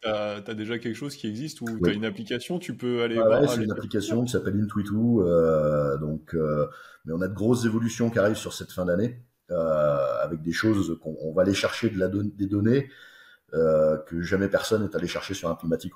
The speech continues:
Speaker 1: Waouh, super.
Speaker 2: Voilà.
Speaker 1: Ah
Speaker 2: Beaucoup
Speaker 1: bah,
Speaker 2: de
Speaker 1: écoute,
Speaker 2: données à
Speaker 1: on
Speaker 2: chaque
Speaker 1: fera un
Speaker 2: coup,
Speaker 1: contact
Speaker 2: euh,
Speaker 1: parce que
Speaker 2: en gros, ça va te
Speaker 1: euh,
Speaker 2: parler, euh, tu, tu sauras exactement ce que ton pneu encaisse, euh, voilà, et après, on est en train de le relier au système d'exploitation du tracteur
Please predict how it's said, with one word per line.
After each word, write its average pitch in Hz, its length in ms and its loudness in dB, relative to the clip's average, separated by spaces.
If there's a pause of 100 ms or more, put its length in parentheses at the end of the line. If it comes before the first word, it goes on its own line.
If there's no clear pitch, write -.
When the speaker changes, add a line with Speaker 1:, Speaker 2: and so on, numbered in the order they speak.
Speaker 1:
Waouh, 95 340 -8 (300)
super. 107 480 -6
Speaker 2:
Voilà. - 240 -10 (160)
Speaker 1:
Ah 104 60 -2
Speaker 2:
Beaucoup 123 160 0
Speaker 1:
bah, 95 80 0
Speaker 2:
de 98 40 0
Speaker 1:
écoute, 123 140 2
Speaker 2:
données 135 180 4
à 120 40 4
Speaker 1:
on 110 40 4
Speaker 2:
chaque 117 160 -4
Speaker 1:
fera 113 200 2
un - 20 2
Speaker 2:
coup, 120 160 2
Speaker 1:
contact 98 240 0
Speaker 2:
euh, - 80 -14
Speaker 1:
parce 113 120 -8 (120)
que 95 560 -10
Speaker 2:
en 113 60 -4
gros, 147 120 2
ça 151 140 0
va 117 100 2
te 98 40 -2
Speaker 1:
euh, 98 40 -4
Speaker 2:
parler, 127 280 0
euh, 98 200 2 (420)
tu, - 160 -18
tu - 120 -16
sauras 117 320 2 (120)
exactement 120 680 -2
ce - 100 -10
que 104 80 -4
ton 98 220 -2
pneu 101 200 -2
encaisse, 95 560 2
euh, 69 1800 2
voilà, 95 320 4
et 90 60 4
après, 98 300 2
on 87 180 2
est 80 140 -8
en 78 80 -4
train 90 180 -6
de 90 80 -2
le 85 140 -2
relier 98 500 4
au 95 80 0
système 95 380 -4
d'exploitation 87 520 -6
du 90 80 -4
tracteur - 580 -2